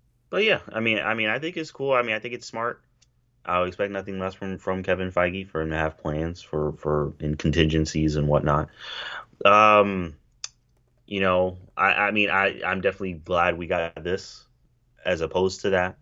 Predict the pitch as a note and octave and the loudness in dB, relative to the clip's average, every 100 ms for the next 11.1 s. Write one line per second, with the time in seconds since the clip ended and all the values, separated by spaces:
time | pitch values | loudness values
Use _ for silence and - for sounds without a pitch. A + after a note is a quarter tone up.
0 | - E2+ - F#2 F2+ F2 F2 E2+ F2 E2 | -6 -4 0 0 0 0 -2 -6 -6 -4
1 | D#2+ F2 E2 D#2 D2+ E2 D#2 D#2 D#2 - | -4 -4 -6 -8 -6 -4 -4 -4 -4 -4
2 | - D2+ F2 - E2+ - F2 E2+ E2 E2 | -2 -2 -2 2 2 2 0 0 -4 -8
3 | _ - - - _ - - D#2 D#2 D2 | _ -20 -20 -20 _ -20 -10 0 2 2
4 | C#2+ D2 D#2+ - F2+ G#2 B2 A2+ G#2+ G#2 | 0 -6 -12 -6 -2 4 6 8 8 6
5 | F2+ E2 F#2 G2+ F2+ E2+ F2 E2+ F#2+ F#2 | 6 4 2 0 -4 0 2 2 0 -6
6 | F2+ _ _ _ _ _ _ _ _ _ | -8 _ _ _ _ _ _ _ _ _
7 | _ _ _ F#2 F#2+ F#2 F#2+ F#2 F2+ E2 | _ _ _ -2 0 0 -2 0 0 0
8 | F2 E2 E2 D#2 D#2+ D2 E2+ D#2 D#2 D2+ | -2 -6 -8 -8 -10 -6 -4 -4 -6 -6
9 | D2 C#2+ - _ _ - E2 F2+ D#2+ D#2 | -8 -10 -18 _ _ -6 -2 0 0 2
10 | D2+ D2+ D2 C#2+ D2+ D2+ C#2+ C#2 C2 C#2 | 4 4 2 -4 0 2 4 0 -4 -8